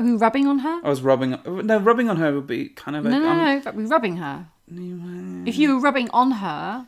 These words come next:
Speaker 2: Rubbing on her could be okay, 'cause if you were, like, dancing with someone, you'd be
Speaker 1: So
Speaker 2: rubbing on someone.
Speaker 1: Mm-hmm. So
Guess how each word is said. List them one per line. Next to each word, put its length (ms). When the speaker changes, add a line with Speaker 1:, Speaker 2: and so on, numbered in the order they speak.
Speaker 2:
Rubbing 300
on 160
her 120
could 180
be 160
okay, 500
'cause 160
if 80
you 60
were, 60
like, 220
dancing 380
with 120
someone, 200
you'd 200
be 60
Speaker 1:
So 40
Speaker 2:
rubbing 200
on 120
someone. 360
Speaker 1:
Mm-hmm. 500
So 160